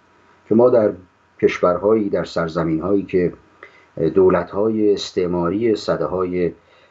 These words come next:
از شانزدهم تا، اه، آغاز سدهٔ بیستم یا میانهٔ سدهٔ بیستم بر اون کشورها چیره بودند،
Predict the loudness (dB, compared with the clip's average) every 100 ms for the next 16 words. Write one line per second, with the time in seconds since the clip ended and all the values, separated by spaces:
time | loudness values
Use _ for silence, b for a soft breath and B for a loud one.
0 | b -6 -4 -4 -8 _ _ -8 -4 -2
1 | -2 -2 -2 0 0 0 -2 -2 -4 _
2 | b b b -6 0 0 0 -6 _ -20
3 | -18 -2 2 4 4 2 2 -2 -4 -4
4 | -6 -12 -6 -4 0 0 2 2 2 2
5 | 2 0 -2 -2 -4 -10 -6 -6 0 2
6 | 2 0 -4 -4 -6 -6 -6 -2 0 0
7 | 0 2 0